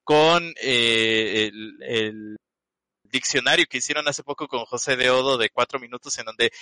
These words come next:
literalmente sentó a todo el equipo a atinar palabras en español y eso generaba un atractivo para la gente que ve a FlyQuest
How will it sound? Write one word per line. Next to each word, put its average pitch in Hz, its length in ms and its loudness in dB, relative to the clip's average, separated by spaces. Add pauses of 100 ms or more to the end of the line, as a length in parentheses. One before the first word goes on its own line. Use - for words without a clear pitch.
(180)
literalmente 214 640 2
sentó 180 300 -2
a 196 80 6
todo 220 220 0
el 220 100 2
equipo 202 380 -4
a 208 100 6
atinar 180 360 -2
palabras 202 460 0
en 190 80 -14
español 190 480 0
y 175 120 2
eso 180 240 2
generaba 165 680 4 (300)
un 143 160 -2
atractivo 202 640 4
para 123 240 4
la 113 140 0
gente 151 380 -4
que - 180 -4
ve 156 340 0 (120)
a 120 100 -2
FlyQuest 156 720 0